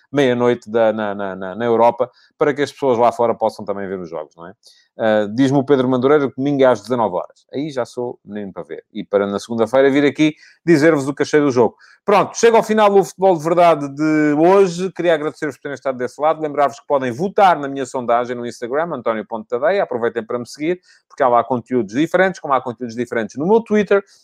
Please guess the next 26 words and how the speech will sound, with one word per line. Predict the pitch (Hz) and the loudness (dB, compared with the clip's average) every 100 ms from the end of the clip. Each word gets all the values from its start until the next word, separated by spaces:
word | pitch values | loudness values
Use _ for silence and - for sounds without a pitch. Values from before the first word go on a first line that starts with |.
| _ - | _ 0
Ah, | 139 135 127 123 117 | 4 6 6 4 2
quem | 131 | 0
não | 127 | -4
me | 117 | -2
segue | 131 120 | -4 -4
no | 113 | -6
Twitter | 127 117 | -8 -10
também | 120 120 | -10 -10
pode | - 117 | -4 -2
dar | 131 | 0
lá | 139 156 | 0 0
um | |
saltinho. | 180 180 220 226 - - - | 2 2 2 -2 -8 -20 0
Ah, | 196 190 190 - | 4 6 6 4
e, | 208 226 214 180 175 160 | 2 2 2 4 6 6
ah, | 160 | 4
há | |
conteúdos | 156 131 143 120 | 0 -8 -10 -8
diferentes | 123 - 127 - | -8 -6 -8 -8
também | 120 123 | -8 -6
aqui | 113 113 | -6 -10
no | 110 | -12
Futebol | - 107 | -8 -8
de | 95 | -8
Verdade. | 95 78 - | -10 -12 -12
Portanto, | _ 135 127 | _ -12 -12